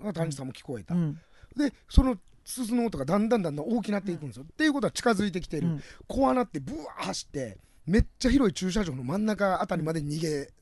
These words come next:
Speaker 1: たんですよ。
Speaker 2: うん。
Speaker 1: でも、まだチリンチリンって聞こえてるんですよ。
Speaker 2: うわ、
Speaker 1: で、
Speaker 2: めっちゃ
Speaker 1: 振り返って人がいない。
Speaker 2: うわ。
Speaker 1: 「え、何これ？」ってなったら、そのツイキャスで放送してたんですけど、
Speaker 2: うん。
Speaker 1: ツイキャスの人らも、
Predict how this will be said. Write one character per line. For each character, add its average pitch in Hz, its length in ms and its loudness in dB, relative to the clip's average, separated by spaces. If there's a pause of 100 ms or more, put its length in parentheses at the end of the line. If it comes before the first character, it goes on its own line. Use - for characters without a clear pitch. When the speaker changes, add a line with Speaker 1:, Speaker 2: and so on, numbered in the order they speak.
Speaker 1:
た 127 100 -8
ん 107 60 -10
で - 40 -16
す - 80 -16
よ。 76 200 -16
Speaker 2:
う 175 60 -4
ん。 151 160 -4 (180)
Speaker 1:
で 294 180 10
も、 262 220 6
ま 180 120 2
だ 214 80 -2
チ - 160 -8
リ 311 80 0
ン 277 60 -6
チ 233 80 -10
リ 247 100 -6
ン - 20 -6
っ 226 40 -4
て 185 60 -6
聞 - 60 -14
こ 170 120 -4
え 151 40 -6
て 147 60 -10
る 127 80 -10
ん - 20 -10
で 101 60 -14
す - 80 -14
よ。 247 60 -12
Speaker 2:
う 226 80 -12
わ、 202 100 -16 (100)
Speaker 1:
で、 185 100 2
Speaker 2:
め 262 40 2
っ - 40 0
ち - 120 -16
ゃ - 80 -20
Speaker 1:
振 294 140 2
り 285 100 6
返 220 220 4
っ - 20 -6
て 160 180 -8
人 214 180 -2
が 175 120 0
い 165 80 -2
な 127 120 -4
い。 - 120 -8 (460)
Speaker 2:
う 180 60 -10
わ。 - 180 -8 (120)
Speaker 1:
「え、 339 140 8
何 226 420 6
こ - 200 -2
れ？」 - 280 -8
っ - 320 -20
て 262 80 -2
な 254 120 0
っ - 40 -6
た 285 80 -4
ら、 214 160 2 (260)
そ - 140 -6
の 202 120 0
ツ 202 180 -4
イ 175 60 -2
キ 202 80 2
ャ 175 40 4
ス 175 80 -2
で 180 80 6
放 185 160 4
送 180 140 0
し - 80 -6
て 185 60 -8
た 170 60 -2
ん 151 40 -4
で 143 60 -8
す - 40 -20
け 240 60 -8
ど、 196 60 -6
Speaker 2:
う - 20 -10
ん。 - 20 -10
Speaker 1:
ツ 196 160 -6
イ 170 40 -6
キ 208 60 -4
ャ 175 60 -2
ス 165 40 -2
の 185 100 0
人 202 160 -4
ら 190 40 -2
も、 190 200 -4